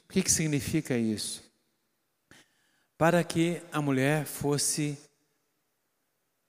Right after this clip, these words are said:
carne de sua carne, ossos dos seus ossos. Para que o homem amasse a mulher como a si mesmo.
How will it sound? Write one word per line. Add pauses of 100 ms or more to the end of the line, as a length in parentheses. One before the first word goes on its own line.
(1040)
carne
de
sua
carne,
ossos
dos
seus
ossos. (1080)
Para
que
o
homem
amasse
a
mulher
como
a
si
mesmo.